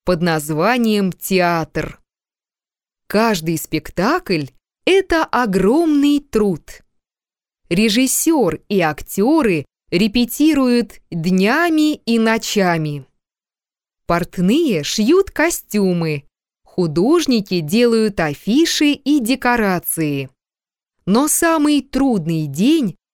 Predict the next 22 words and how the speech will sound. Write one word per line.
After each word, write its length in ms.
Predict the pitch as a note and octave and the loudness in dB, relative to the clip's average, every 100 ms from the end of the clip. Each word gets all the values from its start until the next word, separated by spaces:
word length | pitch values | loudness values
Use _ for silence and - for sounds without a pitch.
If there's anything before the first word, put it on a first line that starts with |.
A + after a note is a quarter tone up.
| - | -2
это, 320 | E4 F#4+ D#4 | 0 0 -2
конечно 680 | - F#3 E3 B3 C#4+ - A#3+ | -2 -2 0 0 0 -2 -2
же, 360 | G#3 A3+ A3 G#3+ _ - | 0 0 0 -4 _ -12
день 400 | D3 F#3+ G3+ F#3 | -4 0 0 0
премьеры, 840 | G3+ G#3+ G#3 F#3 G3+ F3+ D3 C#3 - _ _ _ _ | -2 0 0 2 2 0 -2 -8 -14 _ _ _ _
когда 400 | - G3 F#3+ A3 | -4 -2 0 0
зрители 580 | G3+ A3+ B3 G3 G3+ F#3+ | 0 0 0 0 0 0
спокойно 680 | - G3+ G#3 - B3 F#3+ F3+ | -2 -4 -4 0 0 2 -2
входят 500 | - - F#3 E3 D3+ | -4 -2 0 0 -4
в 80 | D3 | -8
зал, 520 | C#3 E3+ G3+ D4 C#4+ _ _ _ _ | -4 -2 0 0 -4 _ _ _ _
ищут 480 | D4+ F4 - A#3+ A3+ | 2 2 2 -2 -2
свой 380 | - G3+ A#3 A#3+ | -2 0 2 2
ряд 360 | C#4 A3+ - | 2 -2 -2
и 80 | F#3 | -2
садятся 640 | F#3 G#3 G3 A#3 G3 - E3+ | 0 0 2 0 -2 -4 -4
на 140 | D#3 | -4
места, 600 | D3 C#3+ - F3+ B3 F#4+ - _ _ _ - | -6 -8 -4 -2 0 -2 -6 _ _ _ -8
за 260 | E3 G#3+ | -2 0
сценой 720 | A#3+ - - E4+ F#4 D#4+ D4+ - | -2 -6 0 2 2 2 0 -4
все 320 | - C#4+ F#4 | -4 0 0
спешат, 880 | - - D#4+ - A#3 G3 D3 - | 0 -2 0 0 -2 -2 -2 -8